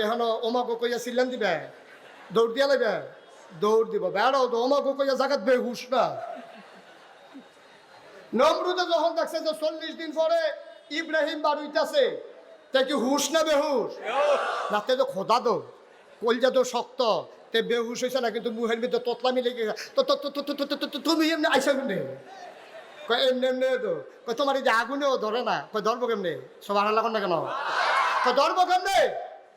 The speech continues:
Speaker 1: কয়, "আগুন বানাইছে কারা?" দেখেন, আমার আব্বার কি বুদ্ধি দেখেন।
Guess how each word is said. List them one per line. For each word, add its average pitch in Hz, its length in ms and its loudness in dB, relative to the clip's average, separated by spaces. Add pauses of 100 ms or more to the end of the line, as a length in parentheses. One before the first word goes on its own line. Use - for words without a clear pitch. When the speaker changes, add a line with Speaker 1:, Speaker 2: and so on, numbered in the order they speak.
Speaker 1:
কয়, 262 160 2
"আগুন 302 180 0
বানাইছে 311 440 2
কারা?" 285 200 2 (480)
দেখেন, 254 220 4 (420)
আমার 254 260 -4
আব্বার 262 240 2
কি 294 140 -6
বুদ্ধি 220 280 -8
দেখেন। 170 200 -2